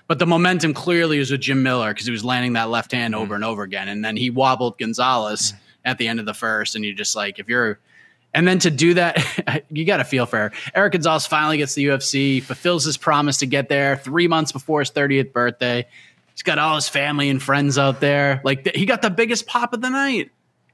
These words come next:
Speaker 1: and then gets bolted by Jim Miller, which, I mean, that's, it, it's Jim freaking Miller.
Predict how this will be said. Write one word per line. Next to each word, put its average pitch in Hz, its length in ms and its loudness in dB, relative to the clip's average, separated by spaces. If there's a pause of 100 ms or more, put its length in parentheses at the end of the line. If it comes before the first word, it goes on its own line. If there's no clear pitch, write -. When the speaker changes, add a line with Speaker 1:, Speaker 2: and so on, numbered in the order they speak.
Speaker 1:
and 160 100 2
then 165 220 2
gets 143 260 -2 (460)
bolted 135 640 0 (140)
by 123 160 0
Jim 127 280 0
Miller, 110 460 0 (320)
which, - 500 -2 (540)
I 131 80 0
mean, 117 380 -2 (160)
that's, - 400 0 (200)
it, 135 440 -8
it's - 260 -4
Jim 247 260 2
freaking 269 360 0
Miller. 330 420 -2